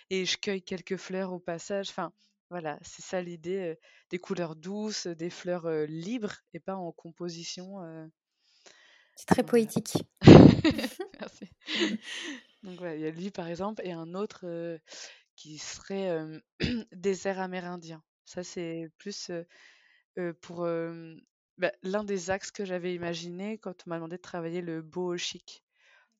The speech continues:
Speaker 1: Parce qu'en fait, en cherchant, ce, quand je propose trois axes, c'est parce qu'en fait, quand on me dit un mot, un mot-clé,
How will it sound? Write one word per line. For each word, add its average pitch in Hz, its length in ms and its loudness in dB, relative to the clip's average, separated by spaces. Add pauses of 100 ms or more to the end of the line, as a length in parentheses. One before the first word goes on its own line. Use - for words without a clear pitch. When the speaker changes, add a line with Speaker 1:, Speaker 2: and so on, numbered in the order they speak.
(720)
Speaker 1:
Parce 170 140 -8
qu'en 160 100 -4
fait, 180 200 -2
en 170 140 -4
cherchant, 190 580 -8
ce, - 240 -4 (680)
quand 170 120 -6
je - 60 -6
propose 202 260 -6
trois 185 240 -4
axes, 240 180 -2
c'est 202 80 -2
parce - 200 -6
qu'en 175 120 -4
fait, 208 140 -4
quand 180 240 -8
on 170 60 -8
me 170 80 -12
dit 175 160 -4
un 165 140 -4
mot, 214 320 -2 (440)
un 185 100 -6
mot-clé, 202 520 -4